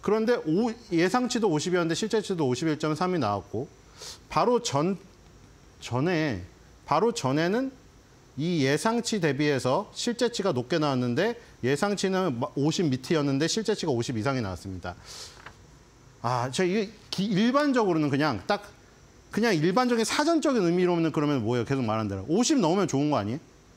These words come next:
맞죠? 오십 넘으면 경기에 대한 자신감이 있다는 거잖아요. 그쵸?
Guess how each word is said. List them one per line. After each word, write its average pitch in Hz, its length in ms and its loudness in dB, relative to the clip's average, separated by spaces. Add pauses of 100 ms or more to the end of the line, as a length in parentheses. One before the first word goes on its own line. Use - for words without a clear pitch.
(100)
맞죠? 113 320 -4 (260)
오십 220 300 2
넘으면 165 640 2
경기에 175 400 0
대한 165 200 0
자신감이 127 460 0
있다는 113 240 -2
거잖아요. 90 540 -6 (440)
그쵸? 98 320 -6